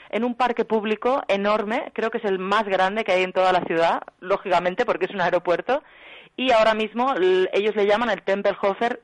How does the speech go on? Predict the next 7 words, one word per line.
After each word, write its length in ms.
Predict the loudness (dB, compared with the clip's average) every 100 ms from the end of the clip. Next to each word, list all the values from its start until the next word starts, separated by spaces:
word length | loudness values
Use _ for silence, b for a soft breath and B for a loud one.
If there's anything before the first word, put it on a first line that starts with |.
| -2
Feld, 240 | 0 0 -4 _ B B B
y 160 | -2 0
allí 260 | 2 0 -4
pues 180 | -2
realizan 600 | -2 -2 -2 -2 0 0
desde 240 | 0 0 -2 0
ferias, 640 | -2 0 2 4 4 2